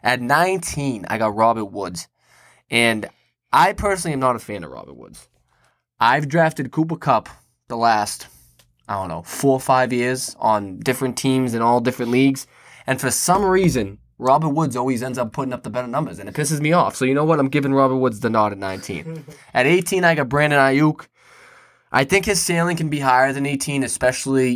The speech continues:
Speaker 1: you know, with his role on the forty-niners. But coming into the season, not knowing if it's gonna be, you know, Jimmy G starting, we don't know what the situation is there, and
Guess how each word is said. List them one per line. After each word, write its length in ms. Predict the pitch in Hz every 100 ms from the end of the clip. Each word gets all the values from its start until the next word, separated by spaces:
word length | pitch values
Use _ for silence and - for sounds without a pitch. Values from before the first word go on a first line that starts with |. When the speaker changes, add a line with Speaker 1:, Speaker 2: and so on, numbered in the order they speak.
| 135
Speaker 1:
you 60 |
know, 140 | 120 110
with 140 | 107
his 220 | 117 113
role 180 | 113 120
on 100 | 120
the 40 | 107
forty-niners. 600 | 120 113 107 107 113 104
But 160 | 104
coming 260 | 135 135 139
into 160 | 135
the 80 | 120
season, 440 | 113 127 120 117 113
not 220 | 117 123
knowing 300 | 123 117 113
if 100 | 107
it's 100 | 104
gonna 220 | 123 110
be, 320 | 107 107 101 - _ _
you 100 | 123 113
know, 420 | 104 98 98 - _ _
Jimmy 280 | 123 127 120
G 280 | 110 131 117
starting, 840 | - 117 107 104 104 101 120 123 120
we 120 | 135
don't 120 | 139
know 100 | 131
what 160 | 120 135
the 80 | 120
situation 580 | 123 107 107 98 98 101
is 160 | 95
there, 300 | 104 101 98
and 220 | 95 92